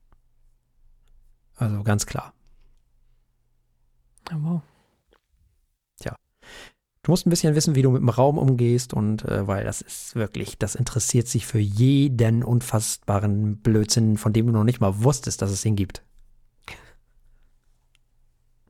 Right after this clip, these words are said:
Speaker 1: Faszinierend.
Speaker 2: Ist doch perfekt für die, für die Nils Frahms dieser Welt,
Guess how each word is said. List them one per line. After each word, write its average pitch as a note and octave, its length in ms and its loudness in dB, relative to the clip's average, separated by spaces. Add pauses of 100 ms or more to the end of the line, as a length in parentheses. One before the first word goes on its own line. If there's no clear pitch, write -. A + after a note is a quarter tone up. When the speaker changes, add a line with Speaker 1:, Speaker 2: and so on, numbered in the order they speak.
(1500)
Speaker 1:
Faszinierend. B2 680 0 (1160)
Speaker 2:
Ist - 120 -12
doch - 100 -6
perfekt B3 380 2
für A3+ 160 0
die, A3 320 2
für - 140 -2
die G#3+ 100 4
Nils A3+ 300 4
Frahms G#3+ 460 2
dieser G3 300 0
Welt, F#3+ 280 0